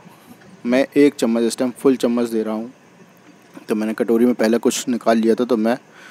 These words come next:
उसमें थोड़ा और ऐड कर लेता हूँ और आप लोगों को दिखा रहा हूँ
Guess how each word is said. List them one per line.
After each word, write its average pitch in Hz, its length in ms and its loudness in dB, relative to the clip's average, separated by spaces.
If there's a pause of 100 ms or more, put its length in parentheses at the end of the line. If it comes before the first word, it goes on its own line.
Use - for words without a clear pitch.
(260)
उसमें 117 320 -4
थोड़ा 110 240 0
और 107 200 2
ऐड 107 160 0
कर 110 160 -4
लेता 104 300 -2
हूँ 117 200 -4 (640)
और 95 360 -4 (120)
आप 110 260 -4
लोगों 107 180 -4
को 104 120 -6
दिखा 107 280 -4
रहा 107 140 0
हूँ 107 220 -8